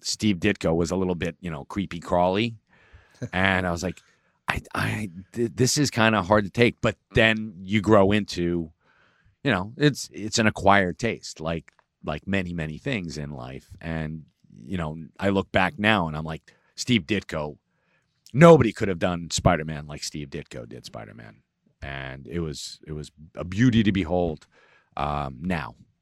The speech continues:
Speaker 1: Back then, not so much. But the Fantastic Four, I remember, like, they fought Diablo, and I remember where they first met the Submariner. I was like, "This is kick-ass," 'cause it
Speaker 2: <laughs>
Speaker 1: was, uh, Fantastic Four. They reintroduced the Submariner to the Silver Age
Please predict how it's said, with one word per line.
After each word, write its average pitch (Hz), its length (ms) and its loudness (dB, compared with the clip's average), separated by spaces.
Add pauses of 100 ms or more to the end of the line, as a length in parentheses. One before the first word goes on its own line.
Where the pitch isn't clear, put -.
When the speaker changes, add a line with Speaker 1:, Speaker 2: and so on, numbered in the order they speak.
(100)
Speaker 1:
Back 131 220 6
then, 139 340 4
not 117 180 2
so 101 120 -4
much. 78 320 -6 (240)
But 113 160 4
the - 60 -10
Fantastic 123 580 4
Four, 117 380 8
I 104 80 6
remember, 104 840 6
like, 82 220 -6
they 92 100 0
fought - 400 -2
Diablo, 90 680 2
and 90 120 -2
I - 20 -2
remember 107 340 0
where 107 160 4
they 95 120 0
first - 400 0
met 95 240 4 (400)
the 78 140 -10
Submariner. 80 680 -2 (1120)
I 87 100 0
was 90 120 -2
like, 85 240 -6
"This 98 320 2
is 78 180 -4
kick-ass," 80 840 -6
'cause 82 220 -2
it 87 140 0
Speaker 2:
<laughs> 82 80 -4
Speaker 1:
was, 82 480 -6
uh, 80 180 -6
Fantastic 98 600 -2
Four. 101 240 4
They 90 160 -2
reintroduced 110 640 0
the 87 60 -8
Submariner 87 680 0
to 80 100 -14
the 69 100 -12
Silver 98 380 2
Age 67 320 -12